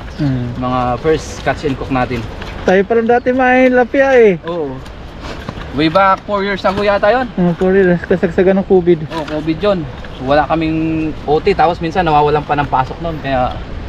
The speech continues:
Speaker 2: lagi kami dito dati.
Speaker 1: Kung ano na pang ginagawa natin nun.
Speaker 2: Oo. Yan.
Speaker 1: Luto-luto ng litson.
Speaker 2: Oo. <laughs> Yan, oh.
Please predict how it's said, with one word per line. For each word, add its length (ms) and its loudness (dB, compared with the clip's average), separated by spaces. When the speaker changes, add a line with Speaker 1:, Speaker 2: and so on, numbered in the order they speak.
Speaker 2:
lagi 240 0
kami 220 0
dito 220 -4
dati. 280 -2
Speaker 1:
Kung 140 0
ano 160 6
na 40 2
pang 200 2
ginagawa 380 2
natin 280 2
nun. 220 0
Speaker 2:
Oo. 240 -4
Yan. 160 -6
Speaker 1:
Luto-luto 640 4
ng 160 0
litson. 400 -2
Speaker 2:
Oo. 240 -4
<laughs> 40 -4
Yan, 160 -4
oh. 120 -4